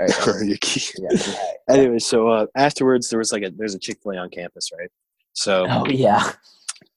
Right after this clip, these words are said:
Speaker 2: Cam, his partner, uh, Barth, and I were all like, "All right, let's just take the kids over, get the boys some food," right?
Speaker 1: Mm-hmm.
Speaker 2: So, uh, we order up,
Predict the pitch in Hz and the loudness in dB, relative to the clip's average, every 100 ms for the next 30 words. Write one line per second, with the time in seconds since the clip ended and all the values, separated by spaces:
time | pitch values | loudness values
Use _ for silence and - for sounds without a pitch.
0 | - - - 117 110 110 107 101 - 101 | -18 -10 -2 0 0 -2 -2 -6 -2 -4
1 | 92 95 98 - _ _ _ _ 90 82 | -2 -4 -6 -10 _ _ _ _ -8 -6
2 | 82 87 - _ _ - 92 87 - 90 | -6 -8 -16 _ _ -6 0 0 0 -4
3 | 82 82 82 80 - 85 85 85 - - | -4 -4 -4 -6 -8 -6 -6 -6 -8 -6
4 | 90 - - 87 87 85 82 - - - | -8 -8 -8 -6 -4 -4 -8 -12 -20 -18
5 | - - - - _ _ _ 143 135 131 | -16 -16 -18 -20 _ _ _ 0 2 4
6 | 135 - 117 - 120 113 113 104 110 - | 4 4 -2 0 2 2 2 2 0 -2
7 | - - - - - 123 123 123 120 113 | -8 -8 -8 -12 -8 -4 -2 0 2 2
8 | 110 107 107 - - - - - - - | 0 -2 -6 -12 -18 -16 -16 -16 -14 -16
9 | _ _ _ _ _ _ - - 123 117 | _ _ _ _ _ _ -20 -2 2 4
10 | 143 135 104 104 | 4 2 0 -2